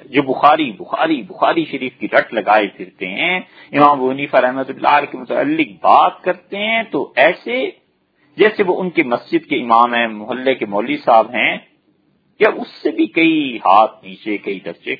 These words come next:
کم ہیں۔ حالانکہ امام بخاری رحمۃ اللہ علیہ،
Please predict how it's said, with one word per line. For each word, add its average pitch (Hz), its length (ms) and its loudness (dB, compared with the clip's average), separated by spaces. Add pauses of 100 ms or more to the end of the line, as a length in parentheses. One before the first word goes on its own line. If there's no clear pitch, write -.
کم 180 180 0
ہیں۔ - 180 -20 (4000)
حالانکہ 123 500 0 (1300)
امام 139 300 2
بخاری 196 440 0
رحمۃ 160 320 -4
اللہ 95 320 0
علیہ، - 200 -8